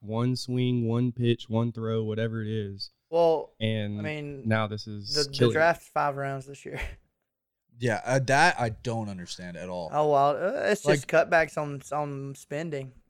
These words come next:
Speaker 2: You know, at the end of the day, these, these co-, these clubs don't need these kids, and that's
Speaker 3: Yeah,
Speaker 2: now
Speaker 3: is
Speaker 2: they're
Speaker 3: that, is
Speaker 2: actually
Speaker 3: that
Speaker 2: showing
Speaker 3: what it
Speaker 2: it.
Speaker 3: is?
Speaker 2: A hundred percent.
Speaker 1: Yeah,
Speaker 2: A hundred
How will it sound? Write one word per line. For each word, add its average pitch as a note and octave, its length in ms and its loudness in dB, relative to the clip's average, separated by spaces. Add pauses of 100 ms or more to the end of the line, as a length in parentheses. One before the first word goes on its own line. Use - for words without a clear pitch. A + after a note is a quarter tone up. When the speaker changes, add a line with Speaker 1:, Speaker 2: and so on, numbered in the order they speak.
Speaker 2:
You C#3+ 100 -14
know, D3+ 220 -4
at D#3 100 -2
the D#3 60 -2
end D#3+ 80 -2
of D3+ 60 -8
the D3 80 -4
day, D#3 140 -2
these, D3+ 340 -6
these E3+ 200 -6
co-, D3 220 -4 (320)
these F#3 180 -8
clubs E3 340 0
don't D3 220 -4
need C#3 220 -6
these C3+ 180 -10
kids, D3 380 -6 (420)
and D#3+ 140 -16
that's D3+ 200 -6 (200)
Speaker 3:
Yeah, - 80 -
Speaker 2:
now E3+ 200 6
Speaker 3:
is D3 80 4
Speaker 2:
they're E3 120 8
Speaker 3:
that, E3+ 180 8
is D3+ 120 0
Speaker 2:
actually D#3+ 60 4
Speaker 3:
that C#3+ 140 6
Speaker 2:
showing F3 120 8
Speaker 3:
what G3+ 80 8
it F#3+ 120 2
Speaker 2:
it. F3 180 2
Speaker 3:
is? D#4 100 -4
Speaker 2:
A - 20 -4
hundred A#3+ 180 -6
percent. D4+ 440 -6 (880)
Speaker 1:
Yeah, A#2 120 2
Speaker 2:
A - 40 2
hundred C#4+ 220 6